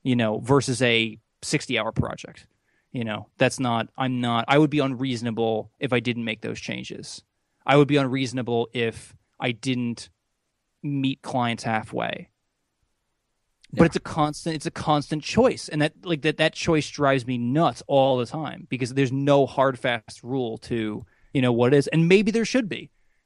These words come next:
Speaker 1: but I'm not experienced enough as a business person to know that a, you know, okay, anything that goes over a certain amount of time, I, and I, like, I, I have to, you know, I have to devise those rules. I have to come up with those rules. And also that all that's rooted in,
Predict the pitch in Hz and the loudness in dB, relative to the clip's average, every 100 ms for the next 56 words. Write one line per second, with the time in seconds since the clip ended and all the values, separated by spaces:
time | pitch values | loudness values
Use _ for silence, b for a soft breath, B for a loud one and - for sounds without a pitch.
0 | _ _ 185 175 170 175 175 175 165 - | _ _ -2 0 0 0 -2 -4 -6 -10
1 | 170 165 160 - 147 139 - - 147 127 | -8 -8 -8 -6 -4 -4 -6 -6 -4 -2
2 | 113 _ _ _ 160 151 143 117 - 127 | -6 _ _ _ 2 2 0 -4 -2 -2
3 | - 120 120 117 123 120 113 110 113 _ | -2 -6 -4 0 2 2 2 0 -6 _
4 | _ _ 127 131 123 - 120 117 110 101 | _ _ 0 4 4 2 -2 0 -2 -6
5 | _ _ _ _ _ _ - 131 113 - | _ _ _ _ _ _ -2 0 0 -4
6 | - 143 143 123 123 139 135 135 123 127 | -2 0 2 2 0 -4 -4 -6 -4 -4
7 | 123 123 117 117 110 - 123 117 110 110 | 0 0 0 -2 -4 -4 -6 -6 -8 -6
8 | 123 113 107 151 151 147 151 151 151 151 | -2 -2 -2 0 2 2 2 2 0 0
9 | 151 170 143 139 151 139 - 156 123 117 | -4 -2 -2 -4 -6 -8 -4 -2 0 0
10 | 123 123 117 107 135 135 135 135 135 127 | -2 -4 -4 0 0 0 -2 -6 -6 -4
11 | 113 113 127 120 117 123 107 123 127 123 | -2 -2 -2 0 4 2 0 -4 -2 2
12 | 131 123 127 127 127 123 120 117 117 131 | 2 4 2 2 4 4 4 0 0 2
13 | 120 110 131 123 113 | 2 0 0 0 -2